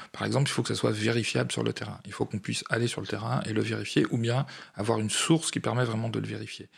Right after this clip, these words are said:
Il y a certaines choses qui ne sont pas vérifiables sur le terrain, comme par exemple la limite entre deux communes, elle n'est pas tracée au sol. Donc, euh, voilà. Par contre, on a des sources qui permettent de, de les vérifier. Et puis, euh, autre chose, c'est les sources d'informations qu'on utilise.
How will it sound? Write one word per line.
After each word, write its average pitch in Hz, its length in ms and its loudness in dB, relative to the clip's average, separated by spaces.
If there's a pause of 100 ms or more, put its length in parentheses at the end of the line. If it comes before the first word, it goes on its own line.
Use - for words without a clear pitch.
(200)
Il - 40 -20
y - 20 -20
a - 40 -18
certaines - 320 -6
choses 135 260 6
qui 107 100 0
ne 104 60 0
sont 104 140 0
pas 110 160 2
vérifiables 107 600 2
sur 101 140 0
le 95 80 0
terrain, 120 260 2
comme 107 180 -2
par 101 140 -6
exemple 104 320 -2 (560)
la 95 160 2
limite 135 640 8 (320)
entre 107 300 4
deux 110 180 6
communes, 120 600 8
elle 104 100 0
n'est 104 60 2
pas 113 160 2
tracée - 400 2
au 107 80 6
sol. - 260 2
Donc, - 260 -10
euh, - 60 -12 (280)
voilà. 95 180 -4 (260)
Par - 140 0
contre, 131 260 4
on 104 60 4
a 98 80 2
des 98 100 -2
sources - 340 2
qui - 80 -8
permettent 101 360 -2
de, 90 120 -6 (120)
de 92 120 -4
les 98 120 -8
vérifier. 95 440 -2 (440)
Et 117 120 6
puis, 160 360 8
euh, 107 180 8
autre 107 300 4
chose, 170 240 6
c'est - 180 4
les 110 140 6
sources 170 340 6
d'informations 113 560 2
qu'on 117 160 2
utilise. 131 460 2